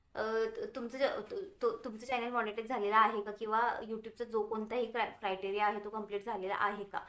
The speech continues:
तर, अं, मी not accepted केलं आणि डिसमिस करून टाकलं आणि ती जी लिंक होती ती ब्लॉकसुद्धा केली. कारण, अं, माझं already झालेलं आहे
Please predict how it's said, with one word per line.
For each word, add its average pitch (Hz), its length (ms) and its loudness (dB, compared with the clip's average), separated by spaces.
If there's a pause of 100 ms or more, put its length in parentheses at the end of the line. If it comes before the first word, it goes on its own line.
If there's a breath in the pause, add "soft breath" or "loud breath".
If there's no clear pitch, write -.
(400 loud breath)
तर, 240 160 2
अं, 262 260 6
मी 277 120 0
not 269 260 10
accepted - 560 -4
केलं 208 240 2 (360)
आणि 202 240 -2
डिसमिस 226 380 -6
करून 220 280 -2
टाकलं 190 280 0
आणि 202 240 -6
ती 233 180 -10 (120)
जी 233 160 -4
लिंक 226 180 -2
होती 226 220 -2
ती 240 60 -2
ब्लॉकसुद्धा 214 520 -2
केली. 208 340 -4 (380 loud breath)
कारण, 277 260 10
अं, 339 340 6
माझं 262 280 10
already 262 280 2
झालेलं 240 320 6
आहे 247 160 6